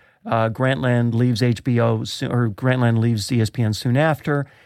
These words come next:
And that's what this post is about. This is what Bob is talking about here. "We can debate the financial viability of Grantland all day long," he says, "but we cannot debate the fact that the site was synonymous with Bill Simmons, and without him, it's toast."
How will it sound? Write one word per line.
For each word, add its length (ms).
And 180
that's 300
what 220
this 200
post 360
is 120
about. 440
This 180
is 100
what 240
Bob 280
is 100
talking 380
about 240
here. 220
"We 100
can 160
debate 420
the 80
financial 500
viability 640
of 100
Grantland 480
all 220
day 180
long," 260
he 100
says, 340
"but 140
we 120
cannot 460
debate 340
the 100
fact 340
that 100
the 100
site 260
was 160
synonymous 560
with 140
Bill 160
Simmons, 400
and 100
without 360
him, 120
it's 200
toast." 540